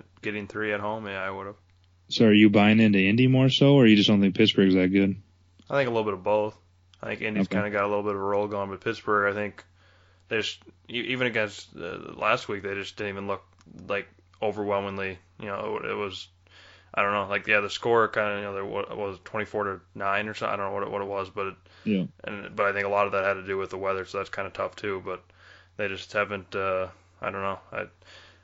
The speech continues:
Speaker 1: I, I, I won't be surprised by any means, but, um, they just haven't looked as good as I've expected them to the last two, three weeks here.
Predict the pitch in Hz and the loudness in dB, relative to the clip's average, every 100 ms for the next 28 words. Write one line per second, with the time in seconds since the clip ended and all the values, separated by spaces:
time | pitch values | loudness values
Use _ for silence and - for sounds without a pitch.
0 | _ - - 120 110 131 135 123 104 - | _ 0 2 2 2 4 4 4 -2 6
1 | 113 117 123 127 127 131 135 113 107 95 | 8 8 8 4 4 2 -2 -2 -2 -2
2 | - - _ - 98 95 95 92 - - | -8 -20 _ -8 -6 -4 -6 -10 -16 -8
3 | 110 98 107 104 104 107 - - - 101 | -6 -4 -4 -4 -4 -6 -6 -16 -12 -10
4 | 92 110 101 101 98 92 90 - - - | -4 -2 -2 -2 -2 -4 -12 -20 -20 -16
5 | 107 - 107 104 101 95 101 98 95 92 | -16 -4 -4 -2 -8 -8 -8 -6 -4 -6
6 | - _ - _ - 107 110 98 101 - | -12 _ -20 _ -14 -12 -10 -10 -10 -10
7 | 104 | -10